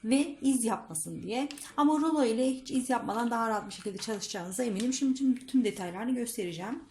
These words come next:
Bir kabımıza alıyoruz. E, şurada gördüğünüz gibi verniğimizi ve şu şekilde rulomuza yediriyoruz. Olabildiğince bol alıyorsunuz. Kesinlikle, e, az almıyorsunuz. Çünkü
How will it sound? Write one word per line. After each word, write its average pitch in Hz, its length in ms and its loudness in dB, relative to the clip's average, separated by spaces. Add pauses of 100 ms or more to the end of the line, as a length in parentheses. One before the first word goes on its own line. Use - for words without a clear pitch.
(360)
Bir 285 160 0
kabımıza 277 500 8
alıyoruz. 254 480 4 (240)
E, 202 220 -2
şurada 208 280 -4
gördüğünüz 202 540 -6
gibi 180 220 -4
verniğimizi 196 760 -4 (400)
ve 302 280 -2 (360)
şu - 100 -10
şekilde 190 640 -4 (2000)
rulomuza 208 480 4
yediriyoruz. 240 760 2 (440)
Olabildiğince 302 1000 2
bol 247 200 2
alıyorsunuz. 196 720 0
Kesinlikle, 262 800 2 (420)
e, 214 280 0
az 226 240 2
almıyorsunuz. 196 880 -4
Çünkü 233 460 -4